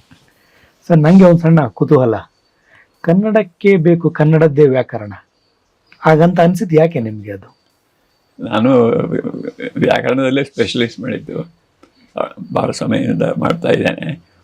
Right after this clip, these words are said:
Speaker 2: ಆದ್ರೆ ಕನ್ನಡದಲ್ಲಿ, ಕನ್ನಡದಲ್ಲಿ ಬರದ ವ್ಯಾಕರಣಗಳೆಲ್ಲ ಇದ್ದಾವಲ್ಲ, ಶಬ್ದಾನುಶಾಸನ ಇದೆಲ್ಲ,
Speaker 1: ಹ್ಮ್.
Speaker 2: ಅದೆಲ್ಲ ಸಂಸ್ಕೃತ ವ್ಯಾಕರಣವನ್ನೇ ಕನ್ನಡಕ್ಕೆ ಅಪ್ಲೈ ಮಾಡಕ್ಕೆ ಟ್ರೈ ಮಾಡ್ತಾರೆ.
Speaker 1: ಹೌದು.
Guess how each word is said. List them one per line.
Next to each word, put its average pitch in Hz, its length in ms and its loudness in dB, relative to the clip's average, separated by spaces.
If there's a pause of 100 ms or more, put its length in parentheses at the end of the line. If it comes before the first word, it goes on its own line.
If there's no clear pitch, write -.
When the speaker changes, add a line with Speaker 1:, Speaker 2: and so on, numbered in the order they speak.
(420)
Speaker 2:
ಆದ್ರೆ 123 400 4
ಕನ್ನಡದಲ್ಲಿ, 147 600 -2
ಕನ್ನಡದಲ್ಲಿ 127 920 0
ಬರದ 120 580 2
ವ್ಯಾಕರಣಗಳೆಲ್ಲ - 720 -8
ಇದ್ದಾವಲ್ಲ, - 600 -14 (300)
ಶಬ್ದಾನುಶಾಸನ - 680 -6
ಇದೆಲ್ಲ, - 320 -10
Speaker 1:
ಹ್ಮ್. 123 500 -6 (420)
Speaker 2:
ಅದೆಲ್ಲ 135 280 2
ಸಂಸ್ಕೃತ 139 540 0
ವ್ಯಾಕರಣವನ್ನೇ - 1040 -2
ಕನ್ನಡಕ್ಕೆ - 480 -4 (960)
ಅಪ್ಲೈ - 240 0
ಮಾಡಕ್ಕೆ - 380 -4
ಟ್ರೈ - 180 -2 (100)
ಮಾಡ್ತಾರೆ. - 380 -16 (400)
Speaker 1:
ಹೌದು. 107 260 -6